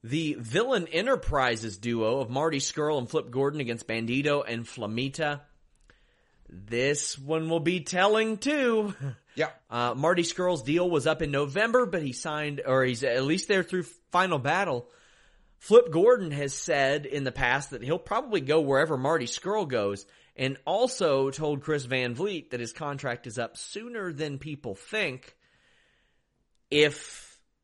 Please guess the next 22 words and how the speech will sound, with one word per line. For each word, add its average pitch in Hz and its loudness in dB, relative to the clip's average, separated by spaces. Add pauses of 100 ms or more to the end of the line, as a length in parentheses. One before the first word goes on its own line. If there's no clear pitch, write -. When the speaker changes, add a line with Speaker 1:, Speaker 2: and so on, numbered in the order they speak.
(180)
Speaker 1:
they 139 2
are 151 4
there 156 2
long 147 0
term, 160 -4 (340)
they 131 2
are 143 4
winning 123 2
this 117 -4
match. 104 -4 (1300)
If 131 -2
they're 107 0
not, 131 0
then 123 -2
Bandito 123 2
and 113 -4
Flamita 110 -4
are 90 -2
gonna 92 -4
win 87 -8
this 82 -12
match. 80 -12